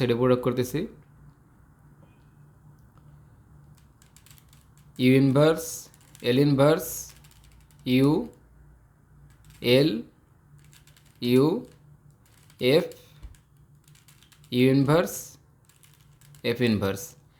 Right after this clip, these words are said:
দেখুন, আমাদের কিন্তু খুব সহজেই আমরা দুটো লেয়ার মিলে ফেলালাম, ফার্স্ট লেয়ার এবং সেকেন্ড লেয়ার। এখন আমাদের থার্ড লেয়ার আছে, মানে লাস্টের যে লেয়ারটা আছে ইয়েলোর, ওই লেয়ারটা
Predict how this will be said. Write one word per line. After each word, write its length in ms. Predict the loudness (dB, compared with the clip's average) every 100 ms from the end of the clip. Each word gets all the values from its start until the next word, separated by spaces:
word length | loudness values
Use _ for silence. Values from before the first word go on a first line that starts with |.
| _ _ -2
দেখুন, 200 | 0 2 2
আমাদের 220 | 2 2 0
কিন্তু 220 | 0 -2 -4 -10 -14 -4
খুব 120 | -4 -2
সহজেই 400 | 2 2 4 4 4
আমরা 220 | 4 4 4 2 -4 -10 -4
দুটো 180 | -2 2 4
লেয়ার 160 | 4 4
মিলে 140 | 2 4
ফেলালাম, 320 | 4 2 2 -2 -10 -20 _ _ _ _
ফার্স্ট 200 | -6 -6 0
লেয়ার 140 | 0 2
এবং 100 | 2 0
সেকেন্ড 220 | 0 2
লেয়ার। 120 | 2 2
এখন 100 | 2 2
আমাদের 180 | 0 0
থার্ড 180 | 0 2 2
লেয়ার 140 | 2 2
আছে, 120 | 0 -2
মানে 120 | -2 0
লাস্টের 320 | 0 -2 -6 -2
যে 60 | 2
লেয়ারটা 260 | 2 2 -2
আছে 100 | -2 0
ইয়েলোর, 260 | 2 2 0 -10 -20 _ _ -20 -20 _ 0
ওই 60 | 4
লেয়ারটা 220 | 4 4